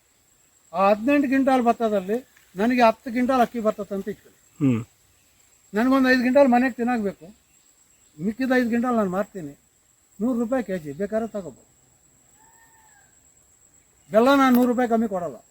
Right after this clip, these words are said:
Speaker 2: ಹ್ಮ್, ಹ್ಮ್.
Speaker 1: ಇದು ಮ್ಯಾಂಗೋ ಸ್ಟೀಮ್ ಅಂತ.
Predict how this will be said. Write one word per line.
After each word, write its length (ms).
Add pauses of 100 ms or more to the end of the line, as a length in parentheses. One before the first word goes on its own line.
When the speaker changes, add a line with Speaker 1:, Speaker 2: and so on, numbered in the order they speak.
(240)
Speaker 2:
ಹ್ಮ್, 180
ಹ್ಮ್. 220 (840)
Speaker 1:
ಇದು 400 (600)
ಮ್ಯಾಂಗೋ 320
ಸ್ಟೀಮ್ 260
ಅಂತ. 120